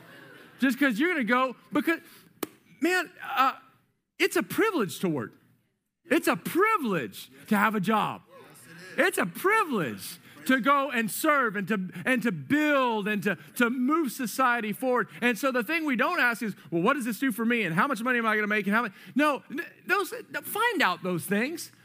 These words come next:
But I guarantee you they're written somewhere. I, I'm, like, tipping you off to be so wise right now because just go and find that stuff online. But ask questions that show that you're a diligent, hardworking. Christians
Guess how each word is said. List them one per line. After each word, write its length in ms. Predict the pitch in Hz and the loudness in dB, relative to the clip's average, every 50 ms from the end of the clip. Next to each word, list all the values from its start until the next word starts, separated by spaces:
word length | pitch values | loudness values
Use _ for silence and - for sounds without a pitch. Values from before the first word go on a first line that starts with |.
| - _ | -6 _
But 100 | - 320 | 0 0
I 40 | 302 | 2
guarantee 360 | 240 392 427 381 - - 285 | 2 0 0 0 0 0 0
you 80 | 240 180 | 0 2
they're 120 | 160 151 | 0 0
written 280 | 135 151 240 240 - 147 | 0 0 -2 -2 -4 -8
somewhere. 520 | - - 139 113 113 107 92 85 - - - _ _ _ _ _ _ _ | -6 -4 -4 -2 -4 -4 -6 -8 -12 -14 -20 _ _ _ _ _ _ _
I, 140 | - 175 185 - | 0 0 0 0
I'm, 160 | 175 185 196 | -2 -2 0
like, 180 | 190 165 - - | -2 -4 -6 -2
tipping 260 | - 175 165 170 151 | -4 -4 -2 -2 -4
you 120 | 143 139 | -4 -4
off 100 | 127 123 | -4 -4
to 80 | - 131 | -6 -8
be 100 | 110 107 | -8 -8
so 280 | - - - - 131 131 | -8 -8 -6 -4 -2 -2
wise 500 | 139 131 127 127 131 143 151 160 147 151 | -2 -2 -2 -2 0 -2 -2 -4 -4 -6
right 140 | 156 - | -6 -2
now 300 | - 156 156 156 165 185 180 170 - - - - - - - - - - | 0 0 0 0 -2 -4 -8 -12 -16 -18 -20 -20 -20 -20 -20 -20 -16 -4
because 260 | - 185 175 - 208 165 | -2 -2 0 0 -2 0
just 240 | - 277 - - | -2 -4 -4 -4
go 200 | - 220 214 190 | -4 -4 -4 -4
and 120 | 156 131 120 | -6 -8 -8
find 440 | - - - 180 180 202 185 143 135 | -8 -8 -8 -6 -4 -4 -2 -2 -2
that 200 | 170 226 - - | -2 -4 -4 -8
stuff 300 | - - 165 135 123 135 | -6 -6 -6 -6 -6 -8
online. 640 | 135 127 123 120 120 135 175 180 151 123 - - - - _ _ _ _ _ _ _ _ _ _ | -8 -6 -6 -4 -2 0 0 0 -2 -4 -6 -12 -18 -20 _ _ _ _ _ _ _ _ _ _
But 160 | - 165 175 - | -4 -4 -4 -2
ask 380 | - 170 185 220 180 - - - | -2 0 0 0 -2 -4 -10 -14
questions 680 | - - 208 226 196 170 - 190 175 151 127 120 - - - - - - _ - | -6 -2 -2 -2 -2 -2 -4 -4 -2 -2 -4 -6 -10 -16 -20 -20 -20 -20 _ -2
that 160 | 165 - - | -2 -2 -2
show 460 | - - - 240 233 233 233 214 180 | -4 0 0 2 2 2 0 -2 -2
that 160 | 147 185 - | -4 -4 -2
you're 220 | 175 165 202 196 185 | 0 0 0 0 0
a 80 | 156 | -2
diligent, 640 | 135 127 - - 240 254 254 240 208 160 165 156 - | -4 -4 -2 0 0 0 0 -2 -2 -4 -8 -10 -4
hardworking. 380 | - 208 226 233 233 226 208 165 | 0 2 2 2 2 -2 -4 -2
Christians 600 | - - 370 269 - - 269 220 196 185 165 | -2 -2 -2 -2 -2 -4 -4 -2 -2 -4 -6